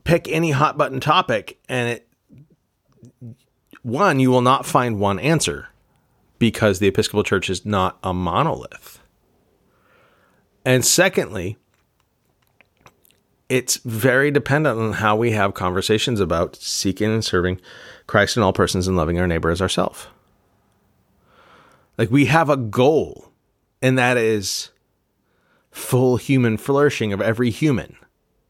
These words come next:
Right? Both of these promises, both the one that we're focusing on this week, seeking and serving Christ in all persons, loving your neighbor as yourself, and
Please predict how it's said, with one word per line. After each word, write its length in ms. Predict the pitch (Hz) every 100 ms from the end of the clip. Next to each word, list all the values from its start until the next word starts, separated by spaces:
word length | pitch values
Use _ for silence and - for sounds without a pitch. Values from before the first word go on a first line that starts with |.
| _ _ _ _ _ _ _ _ _ _ _
Right? 260 | 110 127 120
Both 260 | 151 202
of 100 | 208
these 160 | 202 185
promises, 440 | 160 117 110 110
both 300 | 101 127 120 -
the 200 | 120 113
one 180 | 147 165
that 100 | 117
we're 200 | 127 107
focusing 480 | 160 151 143 127
on 80 | 110
this 160 | 123 -
week, 160 | 123
seeking 340 | - 131 120 110
and 100 | 101
serving 220 | 113 98
Christ 300 | - 104 -
in 60 | 98
all 60 |
persons, 300 | - 104 98
loving 180 | 95 92
your 120 | 90
neighbor 220 | 101 107
as 120 | 87 80
yourself, 380 | - 113 135 - - - - - _ _ _ _ _ _ _ _ _ _ _ _ _ _ _ _ _ _ -
and 400 | 143 143 139